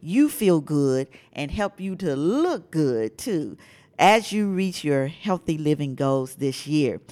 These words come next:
And so we have a variety of products and services on this page. We t-, always, we talk about Sun Basket, the Polar monitors, and I just got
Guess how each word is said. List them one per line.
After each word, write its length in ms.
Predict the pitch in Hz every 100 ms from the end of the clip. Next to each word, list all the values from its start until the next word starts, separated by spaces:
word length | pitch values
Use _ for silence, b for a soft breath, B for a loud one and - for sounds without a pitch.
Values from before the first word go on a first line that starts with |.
| -
And 120 | 180
so 180 | 226 196
we 280 | 190 226 226
have 380 | 233 254 254
a 80 | 220
variety 560 | 180 180 185 202 208 185
of 120 | 156
products 440 | - 202 196 160 -
and 140 | 160
services 560 | - 240 285 - 175 165
on 140 | 147
this 180 | 143 -
page. 420 | 165 127 127 135 b
We 120 | 185
t-, 80 | 175 - -
always, 540 | 196 247 240 226 -
we 120 | 170 185
talk 260 | 254 220
about 260 | 208 202 -
Sun 340 | - 247 226
Basket, 560 | 190 170 165 - 127 - b -
the 60 |
Polar 680 | - - 240 233 214 202 202 -
monitors, 720 | 147 160 220 233 165 127 123
and 80 | 165
I 100 | 165
just 260 | 170 214 -
got 260 | 185 175